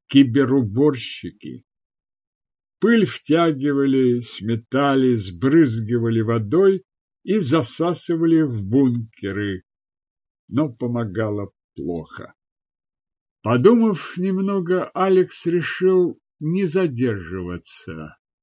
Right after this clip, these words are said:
Выволок из убежища скоростной багги и, одевшись в броню,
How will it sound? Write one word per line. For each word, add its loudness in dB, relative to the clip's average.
Выволок 4
из 0
убежища -2
скоростной -6
багги -4
и, -4
одевшись 2
в -4
броню, -2